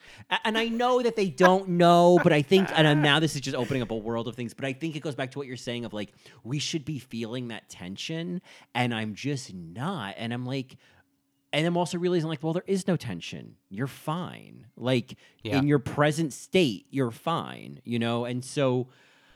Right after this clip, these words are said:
Speaker 1: I don't know. Anyway, sorry. Um, so that brings us back to Me and the Sky, where we, uh, we spend some time with someone talking, uh, and, and, uh,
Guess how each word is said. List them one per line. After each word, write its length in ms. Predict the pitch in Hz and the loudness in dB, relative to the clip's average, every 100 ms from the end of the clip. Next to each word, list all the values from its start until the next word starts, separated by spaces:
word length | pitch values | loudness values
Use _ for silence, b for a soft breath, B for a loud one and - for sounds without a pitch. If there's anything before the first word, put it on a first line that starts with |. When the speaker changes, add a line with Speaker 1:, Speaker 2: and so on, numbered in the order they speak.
| b b b b | b b b b
Speaker 1:
I 120 | - 160 | 0 0
don't 180 | 107 | 2
know. 440 | 104 98 95 90 - - | 0 0 -2 -2 -4 0
Anyway, 240 | 151 107 | 2 2
sorry. 400 | 95 151 82 85 - - 147 | 4 4 4 -2 -12 -4 6
Um, 520 | 147 151 143 139 - _ _ _ _ _ _ | 8 8 6 2 -4 _ _ _ _ _ _
so 240 | - - 170 | -8 0 4
that 200 | 165 165 | 6 6
brings 180 | 180 139 | 2 2
us 100 | 127 | 2
back 160 | 123 | 0
to 80 | - | 2
Me 100 | 113 | 0
and 100 | 107 | 2
the 60 | 98 | -2
Sky, 380 | - 123 90 80 | -2 0 0 -2
where 160 | 95 | -4
we, 180 | 98 104 | -4 -4
uh, 100 | 85 | -6
we 240 | 104 98 - | -6 -6 -8
spend 340 | - 120 120 127 | -8 -4 -2 -2
some 140 | 139 | -6
time 300 | - 110 107 | -8 -6 -6
with 100 | 104 | -8
someone 680 | - 104 104 101 95 95 92 b b - | -10 -10 -10 -10 -12 -12 -16 b b -12
talking, 380 | 110 104 123 117 | -8 -6 -6 -8
uh, 80 | 127 110 _ _ | -10 -16 _ _
and, 160 | 147 147 | -10 -8
and, 160 | 147 | -4
uh, 20 | 156 | -4